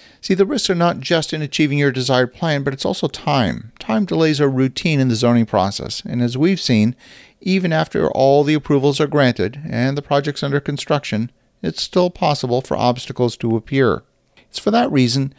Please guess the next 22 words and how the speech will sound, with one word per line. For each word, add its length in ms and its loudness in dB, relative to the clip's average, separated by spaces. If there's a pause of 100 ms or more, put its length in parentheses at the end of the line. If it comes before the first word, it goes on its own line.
(240)
that 220 -4
our 200 0
development 460 2
applications 800 -2 (380)
we 220 0
aim 200 2
whenever 360 2
possible 600 0
to 160 -2
submit 340 0
an 100 2
application 600 0
that 80 0
complies 440 -2
fully 360 0
with 120 0
the 100 2
zoning. 460 2
It's 140 -14
got 220 -2
zero 240 2
variances. 720 0